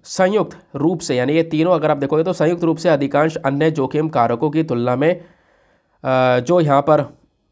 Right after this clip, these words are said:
रुग्णता और साथ ही साथ में मृत्यु दर का अधिक जोखिम पैदा कर रहे हैं, यानी बीमारियों का और साथ ही साथ में यहाँ पर मौत का सबसे ज़्यादा जोखिम इन्हीं चीज़ों की वजह से पैदा हो रहा है। तो इसके बारे में डिटेल से समझाना है, ढाई सौ शब्दों में आंसर लिखना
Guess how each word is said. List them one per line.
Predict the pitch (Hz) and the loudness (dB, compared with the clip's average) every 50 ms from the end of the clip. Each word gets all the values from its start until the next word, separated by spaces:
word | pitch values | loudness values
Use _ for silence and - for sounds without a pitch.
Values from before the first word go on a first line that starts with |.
| _ _ _ _ _ _ _ _ _ _ _ _ - | _ _ _ _ _ _ _ _ _ _ _ _ 0
रुग्णता | 143 160 160 185 185 180 - 214 220 | 0 2 2 2 0 2 2 2 2
और | - - - 165 160 | 2 2 0 0 2
साथ | 160 165 160 | 2 0 0
ही | 170 | 0
साथ | 170 180 156 156 160 | 0 0 0 0 0
में | 175 | -2
मृत्यु | 165 139 123 127 127 - 160 170 160 | 0 0 0 -2 -2 -2 -2 -4 0
दर | 131 127 127 131 | 0 0 0 0
का | 127 151 127 131 - - | 0 -2 -2 -2 -2 -2
अधिक | 151 160 156 226 233 165 | -2 0 0 -2 -2 0
जोखिम | 165 156 143 - 170 165 160 | -2 -2 0 0 -2 -2 0
पैदा | 151 117 117 123 120 | 0 0 0 0 0
कर | 117 120 107 | 0 -2 -2
रहे | 101 101 101 | -2 -2 -2
हैं, | 104 | -2
यानी | 104 110 | -2 -2
बीमारियों | 113 113 117 117 127 139 160 180 185 | -2 -2 0 0 2 2 0 0 0
का | 180 185 185 190 | 0 0 0 0
और | - - 131 135 135 | 0 0 -2 -2 0
साथ | - 131 120 | -2 -4 -4
ही | 131 | -2
साथ | 131 127 117 139 - | -2 -4 -4 -2 -2
में | 127 123 | -2 -2
यहाँ | 117 107 101 | -2 -2 -4
पर | 104 135 143 170 185 - - _ _ _ 151 | -2 -2 -2 -2 -2 -8 -14 _ _ _ 0
मौत | 151 165 170 170 165 - | 2 4 4 4 2 0
का | - 107 85 - | -4 -6 -6 -6
सबसे | - - 151 143 - | -4 -4 -4 -2 -2
ज़्यादा | - 170 175 170 | -2 0 0 0
जोखिम | - 135 131 139 - 170 165 - - | 0 -2 -4 -4 -4 -6 -4 -2 -2
इन्हीं | 147 151 151 | -2 -2 -2
चीज़ों | 151 147 131 131 123 | -2 -2 -2 -4 -2
की | - 139 123 | -2 0 -2
वजह | 120 113 | -2 0
से | - - | -2 -2
पैदा | - 127 117 110 110 107 | 0 0 0 0 0 -2
हो | 107 104 | -4 -6
रहा | 98 95 - | -8 -10 -12
है। | - - - _ _ _ | -14 -18 -20 _ _ _
तो | 127 | -8
इसके | 127 127 - 143 | -8 -6 -2 0
बारे | 127 127 131 | 0 2 2
में | 131 123 | 0 -2
डिटेल | 120 113 123 123 123 | -4 -2 -2 -2 -2
से | 123 | -2
समझाना | 117 123 110 113 120 123 139 147 | -4 -4 -2 -2 -2 0 0 0
है, | 147 156 156 156 - - - _ _ _ _ _ | 0 -2 -4 -6 -10 -20 -20 _ _ _ _ _
ढाई | 127 135 127 135 143 | -2 0 0 2 2
सौ | 175 160 | 0 -2
शब्दों | 170 165 143 147 143 | -2 -2 0 0 0
में | 147 139 | 0 0
आंसर | 127 123 123 - 147 | 0 -2 -2 -4 -4
लिखना | 147 147 151 156 156 151 160 | -2 -4 -2 -2 -4 -4 -4